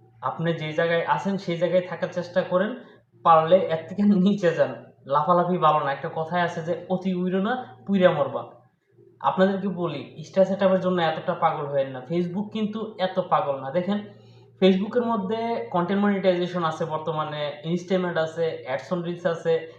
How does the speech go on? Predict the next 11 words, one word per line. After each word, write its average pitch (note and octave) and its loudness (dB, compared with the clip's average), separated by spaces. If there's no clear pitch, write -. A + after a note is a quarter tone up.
এগুলো A3+ 2
না A3+ 0
দিয়ে G3+ -2
আপনাকে F#3+ -2
প্রথম F#3 -2
অবস্থায় G3 0
মাত্র F3 -2
পাঁচশো E3 -4
ফলোয়ার্সের F#3 2
পরে F3+ 2
আপনাকে E3+ -6